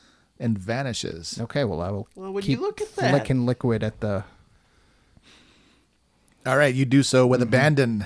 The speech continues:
Speaker 2: Mm-hmm.
Speaker 1: And without much ado,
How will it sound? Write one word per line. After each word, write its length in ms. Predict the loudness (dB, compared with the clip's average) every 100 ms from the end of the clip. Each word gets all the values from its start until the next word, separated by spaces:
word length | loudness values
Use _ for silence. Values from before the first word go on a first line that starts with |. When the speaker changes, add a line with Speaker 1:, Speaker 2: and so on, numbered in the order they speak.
| -6
Speaker 2:
Mm-hmm. 360 | -8 -4 -4 -4 -6 _ -8
Speaker 1:
And 800 | -2 0 0 0 -2 -4 -6 -8 _ _ _ _ -20 -20 -18 -20 _ _ _ _ -20 -8
without 360 | 0 2 2 4
much 340 | 2 2 -4 -4
ado, 220 | -4